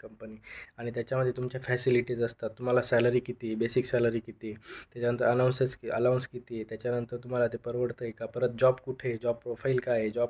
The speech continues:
काय करणार, का-, माझी कामाची प्रोफाईल काय आहे, जॉबचं लोकेशन काय आहे, ते तुम्ही मॅपवर बघा आधी.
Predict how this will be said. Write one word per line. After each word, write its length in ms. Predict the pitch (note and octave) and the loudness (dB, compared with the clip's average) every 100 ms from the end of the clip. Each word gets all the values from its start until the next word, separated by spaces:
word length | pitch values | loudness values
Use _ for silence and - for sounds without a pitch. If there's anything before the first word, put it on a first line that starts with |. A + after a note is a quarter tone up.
| - | -2
काय 160 | B2 | -4
करणार, 280 | B2 A#2+ A#2 - - - _ | -2 -4 -8 -12 -14 -16 _
का-, 120 | A#2+ | -2
माझी 200 | A#2+ A#2+ | 0 2
कामाची 380 | A#2+ A#2+ A#2+ B2 | 2 0 -2 -4
प्रोफाईल 400 | - A#2+ - C3 | -6 -6 -2 -2
काय 160 | B2 A#2 | 0 0
आहे, 80 | |
जॉबचं 320 | A2 A#2 - B2 | 2 2 2 2
लोकेशन 540 | A#2+ - C3+ D3 C3 | 2 2 2 4 4
काय 140 | C3 | 4
आहे, 100 | A#2 G#2+ | 0 0
ते 60 | |
तुम्ही 220 | A#2 B2+ B2 | -4 -2 0
मॅपवर 420 | A#2+ A2+ - B2 | 0 -2 -4 2
बघा 300 | B2 B2+ B2+ | 6 8 6
आधी. 200 | A2 | 4